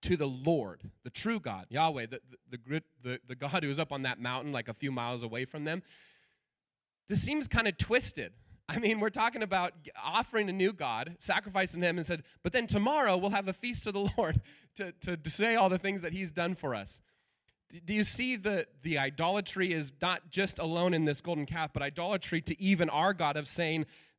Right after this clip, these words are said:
"Well, you're kind of a different God than what you've painted this picture to. I'm gonna twist who you are so that you fit my needs, so that you fit the kind of person that I wanna, want to offer up sacrifices to, and I'll just paint this image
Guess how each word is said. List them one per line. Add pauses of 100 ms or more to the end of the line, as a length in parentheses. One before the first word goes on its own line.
(140)
"Well,
you're
kind
of
a
different
God
than
what
you've
painted
this
picture
to.
I'm
gonna
twist (120)
who
you
are (220)
so
that
you
fit
my
needs,
so
that
you
fit (240)
the
kind
of
person
that
I
wanna, (240)
want
to
offer
up
sacrifices
to, (220)
and
I'll
just
paint
this
image